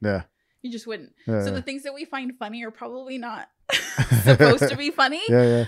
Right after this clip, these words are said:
Speaker 2: And then some people will be offended, but it's like, no, it's just, this is like, this is how I get through my day.
Speaker 1: Yeah.
Speaker 2: You have to find the humor in it. Yeah.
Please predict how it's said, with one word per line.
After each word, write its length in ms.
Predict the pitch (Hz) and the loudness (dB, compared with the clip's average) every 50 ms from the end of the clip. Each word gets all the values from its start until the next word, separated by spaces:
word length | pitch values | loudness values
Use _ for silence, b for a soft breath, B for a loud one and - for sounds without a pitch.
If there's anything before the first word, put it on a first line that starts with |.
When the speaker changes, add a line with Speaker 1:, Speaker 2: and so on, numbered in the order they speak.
| - - | -2 -6
Speaker 2:
And 140 | 269 247 233 | -8 -8 -8
then 140 | 202 208 214 | -10 -8 -8
some 160 | 240 220 240 | -8 -8 -8
people 160 | 233 214 220 | -8 -8 -8
will 80 | 226 226 | -8 -8
be 160 | 220 220 214 202 | -8 -8 -10 -10
offended, 460 | 202 - - 214 226 226 330 339 254 | -8 -8 -6 -6 -6 -4 -6 -6 -8
but 100 | 262 285 | -8 -10
it's 160 | 294 285 - | -10 -8 -8
like, 160 | 359 349 349 - | -8 -8 -8 -8
no, 260 | 440 480 494 415 - | -10 -10 -8 -8 -8
it's 160 | - 240 - | -8 -8 -10
just, 200 | - 269 269 - _ _ | -12 -14 -14 -16 _ _
this 200 | 269 277 - - | -18 -16 -14 -14
is 180 | 285 285 294 294 | -14 -14 -14 -12
like, 300 | 269 240 226 226 - _ _ _ _ | -10 -10 -10 -12 -14 _ _ _ _
this 100 | - 247 | -14 -14
is 60 | 240 | -14
how 60 | 226 - - 220 | -16 -20 -20 -20
I 40 | |
get 180 | - - - _ | -20 -20 -20 _
through 80 | - 226 | -16 -16
my 140 | 220 226 214 | -16 -14 -16
day. 320 | 214 226 233 233 220 226 - | -18 -18 -18 -20 -18 -10 -6
Speaker 1:
Yeah. 240 | 104 98 92 87 - - _ _ _ _ | -4 -2 -2 -4 -6 -10 _ _ _ _
Speaker 2:
You 100 | - 107 | -16 -16
have 260 | 101 - - 214 214 - | -12 -10 -10 -10 -10 -12
to 80 | 220 208 | -14 -16
find 200 | - 208 202 196 | -16 -16 -18 -16
the 60 | 196 | -16
humor 300 | 196 202 196 196 185 156 | -16 -16 -16 -16 -16 -16
in 100 | 147 120 | -16 -16
it. 140 | 113 - - _ _ _ _ _ _ _ _ _ _ _ _ | -18 -18 -20 _ _ _ _ _ _ _ _ _ _ _ _
Yeah. 200 | - 240 - - | -12 -12 -12 -12